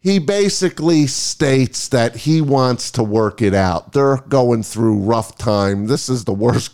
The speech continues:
<laughs> day this guy's had. And they were on the outs already, sort of. They didn't talk. They don't communicate. So once this scene happens, they're like,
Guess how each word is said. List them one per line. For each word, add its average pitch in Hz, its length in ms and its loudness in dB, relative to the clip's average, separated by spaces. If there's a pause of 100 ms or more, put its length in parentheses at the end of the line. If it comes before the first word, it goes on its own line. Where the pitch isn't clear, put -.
<laughs> - 100 -20
day 117 260 2
this 101 240 -2
guy's 104 420 0
had. 92 520 -2 (440)
And 151 480 0 (120)
they 262 260 -4
were 196 260 2
on 165 260 2
the 139 180 2
outs - 680 -2 (260)
already, 117 640 2
sort 107 400 0
of. 92 160 -4
They 175 140 2
didn't 165 280 -2
talk. 101 420 0
They 113 120 0
don't 104 240 -2
communicate. 85 840 -4 (520)
So - 240 0
once 185 460 -2
this 175 240 0
scene 151 440 0
happens, 117 800 -2 (480)
they're 131 220 2
like, 117 300 0